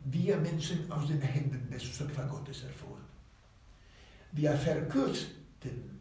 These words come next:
die Großzügigkeit Gottes, wenn wir die Erfüllung des Menschen auf seine geistigen Dimensionen reduzierten.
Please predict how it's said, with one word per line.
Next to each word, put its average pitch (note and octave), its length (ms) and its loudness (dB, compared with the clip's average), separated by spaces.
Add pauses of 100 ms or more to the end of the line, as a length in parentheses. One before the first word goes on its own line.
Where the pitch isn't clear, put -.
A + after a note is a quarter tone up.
(120)
die D3 340 2
Großzügigkeit F3 840 0
Gottes, E3+ 460 0 (720)
wenn D#3+ 220 6
wir D3+ 240 6
die D3+ 140 8
Erfüllung B3+ 540 2
des G3+ 220 4
Menschen G3+ 720 -2 (580)
auf D#3+ 200 0
seine D3+ 300 2
geistigen F#3 640 2
Dimensionen D#3 760 4
reduzierten. - 960 0